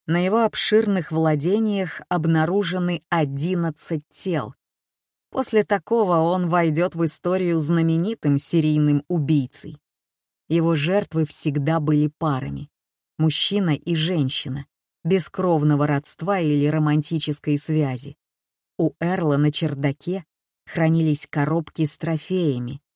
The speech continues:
безделушками и уликами, включая бумажник Коры, мою кожаную куртку и ключи от машины. У него были записи в дневнике, посвященные каждой паре.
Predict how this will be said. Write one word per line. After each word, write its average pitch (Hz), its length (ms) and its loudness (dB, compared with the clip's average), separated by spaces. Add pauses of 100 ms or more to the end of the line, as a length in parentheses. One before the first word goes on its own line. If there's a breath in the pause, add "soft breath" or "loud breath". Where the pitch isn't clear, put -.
(280)
безделушками 175 1000 0
и 165 60 2
уликами, 165 760 -2 (240)
включая 175 640 0
бумажник 160 760 0
Коры, 160 460 0 (380)
мою 165 320 4
кожаную 156 600 2
куртку 202 520 -2
и 147 140 4
ключи 165 520 -2
от 131 160 -4
машины. 143 600 -4 (760)
У - 60 -6
него 196 260 2
были 226 300 2
записи 170 560 0
в 180 100 -2
дневнике, 180 800 -2 (340)
посвященные 175 1000 0
каждой 160 640 0
паре. 135 420 -4